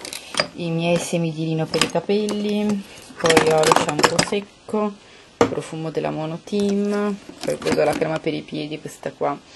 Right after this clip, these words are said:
buonissima, ha un profumo buonissimo, io ve la straconsiglio questa crema, lascia i piedi davvero morbidi, ve la faccio vedere bene, ecco qua.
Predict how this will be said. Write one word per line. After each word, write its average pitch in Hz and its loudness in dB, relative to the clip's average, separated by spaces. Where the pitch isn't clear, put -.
buonissima, 147 -4
ha 160 0
un 156 -4
profumo 160 -6
buonissimo, 147 -4
io 151 -2
ve 151 4
la 143 2
straconsiglio 147 -4
questa - -6
crema, 147 -2
lascia 160 -4
i 156 -4
piedi 151 -10
davvero 156 2
morbidi, 143 -4
ve 160 0
la 143 -6
faccio - -10
vedere 143 -4
bene, 143 -8
ecco - -10
qua. 160 -8